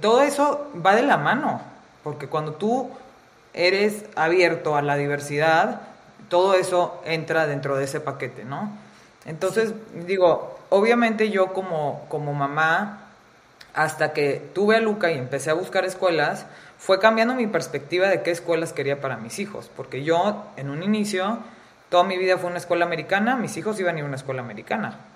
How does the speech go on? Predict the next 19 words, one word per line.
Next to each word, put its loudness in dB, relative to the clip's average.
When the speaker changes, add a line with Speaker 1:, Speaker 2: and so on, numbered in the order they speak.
Speaker 1:
obviamente, -4
para -8
mí -6
eso -2
era, 0
hasta -4
que, -4
a -10
ver, 2
la 0
escuela -2
donde 0
yo 2
iba 2
es -2
cero 2
inclusiva, -2
cero, -4
entonces -2